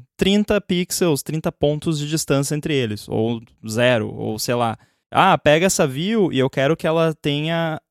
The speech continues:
a mesma largura dessa outra view aqui que tá do lado dela.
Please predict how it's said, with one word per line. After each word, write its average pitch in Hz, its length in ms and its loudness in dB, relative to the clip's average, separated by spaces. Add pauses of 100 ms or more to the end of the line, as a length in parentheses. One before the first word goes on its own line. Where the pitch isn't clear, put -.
a 123 480 0
mesma 147 1000 0
largura 131 640 4
dessa 175 300 0
outra 165 240 2
view 165 240 0
aqui 160 260 -4
que - 160 -10
tá 151 260 -2
do 147 120 -2
lado 151 240 0
dela. 139 460 0